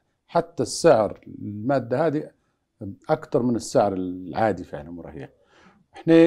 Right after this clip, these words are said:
آه، في البداية كنا حنقوموا ب،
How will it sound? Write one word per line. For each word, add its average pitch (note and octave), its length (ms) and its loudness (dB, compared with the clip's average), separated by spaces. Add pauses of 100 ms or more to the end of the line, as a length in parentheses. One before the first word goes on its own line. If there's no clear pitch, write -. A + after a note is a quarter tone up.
(260)
آه، G#2 1160 -10
في - 80 -20
البداية B2 340 2
كنا C3 300 -2
حنقوموا B2 480 -8
ب، B2 300 -4